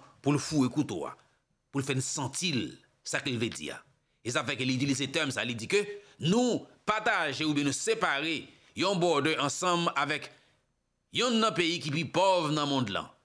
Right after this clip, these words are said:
Et il dit peut-être, perhaps, yon deux ou trois pays qui plus pauvre dans le monde là. Avec un gouvernement qui est très faible, with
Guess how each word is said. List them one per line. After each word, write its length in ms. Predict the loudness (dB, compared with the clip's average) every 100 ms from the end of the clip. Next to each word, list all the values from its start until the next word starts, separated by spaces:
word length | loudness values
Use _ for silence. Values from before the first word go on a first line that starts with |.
| _ _ -4
Et 80 |
il 80 | -2
dit 120 | -2
peut-être, 540 | -2 -2 0 -2 -2 -4
perhaps, 640 | -2 0 -2 -4 -8 -12 -16 -20 -20 _ _
yon 500 | -4 -2 0 0 -2 -6 -20 _ -20
deux 360 | -14 2 4
ou 140 | 4 2
trois 260 | 2 0
pays 560 | 0 -2 -2 -4 -8 -12
qui 160 | -8 -6
plus 180 | -4 -6
pauvre 520 | -2 0 2 0 -2
dans 120 | -6
le 40 |
monde 160 | -6 -12
là. 160 | -16 -20 _ _ _ _ _ _ _ _ _ _ _ _ _ _ _ _ _ _ _ _ _ -4
Avec 420 | -2 0 -4 -8 -14 -20 -6 0
un 120 | 4
gouvernement 680 | 4 4 2 0 0 0 -4 -16 -14
qui 100 | -12
est 80 | -6
très 240 | -2 -2
faible, 840 | -2 -10 -4 0 0 -2 -6 -10 -12 _ _ _ _
with 400 | -2 -2 -2 -10